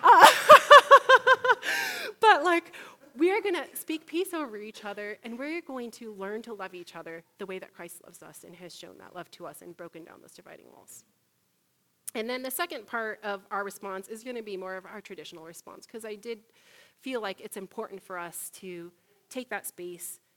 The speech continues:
to ask ourselves, like, where in our lives is this, um, dynamic at play? So as we normally do, we're gonna just have time to, um, speak out this prayer that is in the worship booklets.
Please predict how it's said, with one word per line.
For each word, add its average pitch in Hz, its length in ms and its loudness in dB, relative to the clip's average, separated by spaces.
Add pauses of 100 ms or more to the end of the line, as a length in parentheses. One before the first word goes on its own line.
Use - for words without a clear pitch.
to - 140 -18
ask - 180 -14
ourselves, 170 400 -16
like, 180 160 -20
where 233 160 -12
in 226 80 -10
our 196 120 -8
lives 151 640 -16 (420)
is 185 180 -16
this, 180 600 -12
um, 160 160 -20
dynamic 151 420 -18
at - 140 -20
play? 143 240 -20 (920)
So 262 280 -2
as 254 160 -4
we 285 80 -8
normally 285 300 -4
do, 247 200 -10
we're 233 100 -6
gonna 214 320 -6 (180)
just - 180 -12
have 311 200 -6
time 247 400 -8
to, 196 380 -10
um, 180 160 -12
speak 254 220 -14
out 240 140 -8
this 214 160 -12
prayer 220 540 -10 (300)
that 190 260 -10
is 196 240 -10
in 185 280 -16
the 175 220 -16
worship 202 300 -16
booklets. 220 640 -16